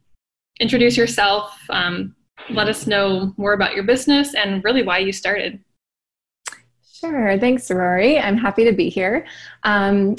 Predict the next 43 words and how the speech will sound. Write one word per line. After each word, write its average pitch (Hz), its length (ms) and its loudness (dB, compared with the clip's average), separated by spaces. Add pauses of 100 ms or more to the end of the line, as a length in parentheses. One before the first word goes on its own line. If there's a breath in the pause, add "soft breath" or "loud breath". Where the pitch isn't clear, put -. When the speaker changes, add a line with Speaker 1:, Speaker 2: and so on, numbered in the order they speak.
Speaker 2:
so - 160 -2
my 247 180 4
business, 226 880 0
Sante 208 420 -2
Health 196 240 -2
and 190 120 0
Wellness, 180 640 -2
um, 175 560 -2
I 190 80 0
started 196 400 0
in 185 100 0
twenty 185 300 -4
seventeen, 208 760 0 (400 loud breath)
and 196 640 2 (220)
it's 196 180 0
actually, 208 540 2
if - 460 -6
anyone 196 340 0
speaks - 260 -4
French, 190 500 -2
is, 180 380 -2 (140)
um, 170 300 -4
also 185 340 -2
a 170 100 0
word 165 240 0
for 175 340 -2 (100)
health, 196 500 -2
or 190 100 0
to 202 240 -2
your 196 160 4
health 202 380 0
is 185 120 0
a 190 60 -2
cheers 180 560 0
in 190 140 -2
France. 180 500 -4 (400 loud breath)
And, 202 520 2
um, 180 380 0
it's - 180 0
an 220 100 2
acronym 208 500 0
as 180 140 -4
well. - 360 -2